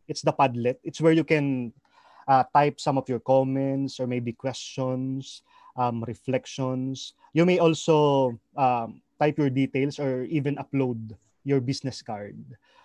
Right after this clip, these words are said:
So if, um, other participants, uh, would want to, uh, collaborate with you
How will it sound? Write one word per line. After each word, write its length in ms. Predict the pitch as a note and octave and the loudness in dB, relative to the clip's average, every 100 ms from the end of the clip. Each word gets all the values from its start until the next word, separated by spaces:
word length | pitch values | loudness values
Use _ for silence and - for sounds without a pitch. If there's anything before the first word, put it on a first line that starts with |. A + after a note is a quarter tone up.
| _ | _
So 520 | - E3+ D#3+ D#3 D#3 - - _ - | 2 4 4 2 -2 -6 -14 _ -2
if, 160 | E3 - | -2 2
um, 400 | D#3 C#3 C3 A#2+ - _ - | 2 2 0 -8 -18 _ -2
other 300 | D3 D3 D3+ | 2 4 4
participants, 1040 | D3 C#3 D3+ D#3 C#3+ C#3+ F3 F#3 - - - _ _ _ _ | 4 0 -2 -4 -4 -6 -6 -12 -16 -16 -20 _ _ _ _
uh, 440 | C#3 B2+ B2 A2 F2+ | 0 2 2 -4 -10
would 240 | - D3 C3 | -6 -2 2
want 340 | C#3+ C#3+ C3+ | 2 2 -2
to, 600 | C#3+ C#3 C3 B2 A2+ A2 G#2+ - C3+ | -2 0 0 -2 -4 -4 -8 -10 -8
uh, 80 | A#2+ | -6
collaborate 580 | - C3+ C3+ B2+ C3+ C3+ | 0 2 2 2 0 -2
with 160 | C#3 C3+ | -4 -2
you 280 | C#3+ D3+ | -2 -2